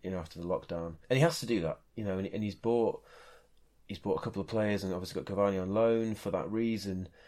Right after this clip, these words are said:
And he's starting to trust the likes of McTominay and Fred again, and, and that's gonna be so important, particularly this season when there's so many games in such sort of short periods of time. You know, I've always been a big supporter of Ollie,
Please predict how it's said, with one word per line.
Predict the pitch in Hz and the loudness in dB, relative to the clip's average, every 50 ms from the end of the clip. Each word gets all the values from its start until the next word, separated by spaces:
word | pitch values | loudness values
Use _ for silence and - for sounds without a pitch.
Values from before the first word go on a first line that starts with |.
| - - - - - - - | -20 -20 -20 -20 -18 -10 -6
And | - 98 98 98 98 95 85 - - | -4 -2 0 0 0 -2 -4 -6 -8
he's | - 98 98 | -8 -8 -6
starting | - - 123 117 98 104 | -2 0 2 2 2 0
to | 90 80 | -4 -6
trust | - - - 139 127 120 - - | -6 -4 -2 -2 -2 -4 -6 -6
the | - 110 | -2 0
likes | 107 104 98 87 - | 2 2 2 0 -2
of | 98 | -8
McTominay | 76 - - 107 98 98 98 95 | -10 -8 -8 -6 -4 -4 -4 -4
and | 95 90 87 | -4 -6 -4
Fred | - 101 95 92 | -4 -2 -2 -2
again, | 98 82 - 92 92 92 92 92 | -2 -4 -4 -4 -4 -4 -4 -4
and, | 90 87 85 85 82 80 - | -6 -6 -6 -8 -8 -10 -10
and | 92 92 90 90 87 78 - - - - - - - - _ _ - - | -8 -8 -8 -8 -8 -10 -14 -18 -20 -20 -20 -20 -20 -20 _ _ -6 -2
that's | 143 123 80 80 - - - - | 0 0 0 -2 -4 -8 -10 -10
gonna | - - 131 120 110 | -8 -4 -4 -4 -4
be | - 104 95 | -4 -6 -8
so | - - - - - 117 110 104 | -8 -8 -4 0 0 2 2 0
important, | 95 82 - 107 101 87 82 78 | -2 -4 -4 -2 -2 -2 -4 -4
particularly | - - 190 - - 135 107 98 | -6 -6 -8 -4 -4 -4 -4 -4
this | 117 - | -4 -8
season | - - 104 107 104 95 95 87 | -6 -6 -4 -4 -2 -4 -4 -6
when | 85 85 | -6 -6
there's | 87 87 82 - | -8 -8 -10 -6
so | - 117 104 101 | -4 -2 -2 -2
many | 98 90 85 85 | -2 -2 -4 -4
games | 80 80 90 90 90 87 82 82 82 82 - - - - | -6 -4 -6 -4 -4 -6 -6 -8 -8 -10 -12 -16 -16 -14
in | 87 87 | -12 -12
such | 80 - - - - - - | -10 -8 -8 -10 -8 -10 -10
sort | - - - | -10 -8 -10
of | - 80 | -8 -8
short | - - 107 95 82 - | -6 -4 -2 -2 -2 -4
periods | - 104 95 95 92 87 85 82 78 - | -4 -4 -4 -2 -2 -4 -6 -6 -8 -10
of | - 76 | -10 -8
time. | - 104 98 95 92 90 87 87 - - - - | -4 -4 -2 -2 -2 -4 -6 -10 -14 -16 -14 -10
You | - 90 82 | -8 -4 -4
know, | 98 90 87 | -2 -2 -2
I've | 87 90 | -2 -2
always | 90 90 - | -4 -4 -4
been | - 92 | -4 -6
a | 85 | -4
big | 85 92 | -4 -6
supporter | - - - - 110 110 73 92 | -6 -6 -2 2 4 4 4 4
of | 95 98 | 4 4
Ollie, | 95 92 92 92 - | 4 4 2 -2 -4